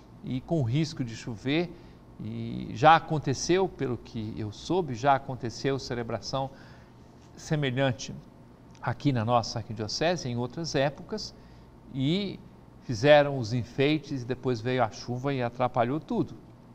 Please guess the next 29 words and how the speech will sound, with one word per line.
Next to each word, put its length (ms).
Pois 200
bem, 260
então 140
é 40
por 140
causa 300
disso 340
que 60
nós 180
fazemos 360
de 60
manhã, 360
e 80
começar 520
mais 220
cedo 480
torna-se 420
muito 240
difícil 640
para 220
as 100
pessoas 540
que 240
chegam 500
de 120
regiões 520
mais 300
distantes. 760
Então, 340